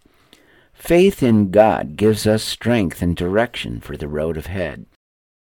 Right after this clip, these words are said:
The encouragement to remain faithful till the end is a recurring theme in both the Old and New Testaments.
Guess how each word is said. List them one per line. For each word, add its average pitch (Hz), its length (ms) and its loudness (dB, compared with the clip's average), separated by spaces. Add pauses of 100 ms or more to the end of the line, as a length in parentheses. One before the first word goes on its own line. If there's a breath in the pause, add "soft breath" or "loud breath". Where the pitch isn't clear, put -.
(380)
The 156 120 2
encouragement 165 720 2
to 165 100 -6
remain 165 340 2
faithful - 540 -4
till 104 240 0
the 107 240 0
end 78 240 -2
is 92 160 -2
a 101 60 0
recurring 117 500 0
theme 107 640 -2 (200)
in 87 140 0
both 87 380 -4
the - 200 -10
Old 107 380 2
and 104 260 2
New 107 140 2
Testaments. - 800 -8